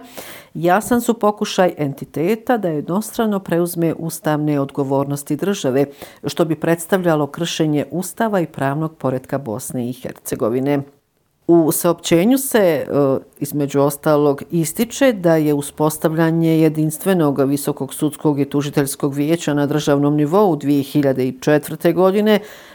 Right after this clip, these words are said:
bila ključna reforma u modernizaciji pravosuđa Bosne i Hercegovine,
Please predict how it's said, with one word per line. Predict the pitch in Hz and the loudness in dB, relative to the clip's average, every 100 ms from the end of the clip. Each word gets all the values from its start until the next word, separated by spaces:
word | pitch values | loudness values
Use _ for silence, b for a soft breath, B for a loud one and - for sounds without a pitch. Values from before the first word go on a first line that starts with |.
| B 139 | B -4
bila | 170 226 214 170 | 0 2 4 2
ključna | - 202 214 208 170 156 - | 2 2 2 2 0 2 2
reforma | 156 185 190 190 180 165 156 - | 2 2 2 2 0 2 0 0
u | 190 | 0
modernizaciji | 180 160 160 156 156 156 156 160 - 151 | 2 0 0 -2 0 0 0 -2 -2 0
pravosuđa | 147 143 147 151 143 139 | 2 2 2 0 -2 0
Bosne | 135 139 143 151 | 0 0 -2 -4
i | 147 | -2
Hercegovine, | 180 185 - 220 220 220 214 208 | -2 -2 -2 -2 0 2 2 2